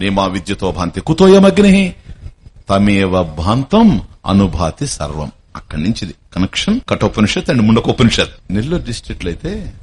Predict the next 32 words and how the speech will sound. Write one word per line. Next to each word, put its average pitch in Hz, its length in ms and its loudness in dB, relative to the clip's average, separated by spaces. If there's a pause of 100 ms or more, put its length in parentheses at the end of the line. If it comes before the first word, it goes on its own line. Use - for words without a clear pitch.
అంటే 95 160 -6
మనకు 95 320 -6
మెడ్రాస్ 107 500 -4
బోర్డర్ 104 380 -6
ఆ 87 40 -4
ప్రాంతంలో 87 760 -8 (260)
జాతరలు 120 460 0
చేస్తారు. 78 440 -8 (140)
వాళ్ళు 101 160 -2
ఏం 175 80 0
చేస్తారంటే, 131 580 -6
ఒక 110 200 -8 (140)
కుండ, 202 220 0 (320)
దాని 143 160 4
పేరు 208 260 4
వెయ్యి 170 420 2
గళ్ళ 196 180 4
దుత్త. - 420 -2 (160)
సీరియస్, 104 380 -4 (100)
దుత్త - 280 -4
అంటే 190 160 0
కొండాలి. 110 320 -4 (140)
వెయ్యి 226 340 4
గళ్ళ 202 220 6
దుత్త 180 300 0
అంటే 180 440 2
వెయ్యి 165 260 4
కళ్ళు 196 280 2
ఉంటాయని 165 340 2
అర్థం. 131 380 0
నానా 165 260 4
ఛిద్ర 156 400 0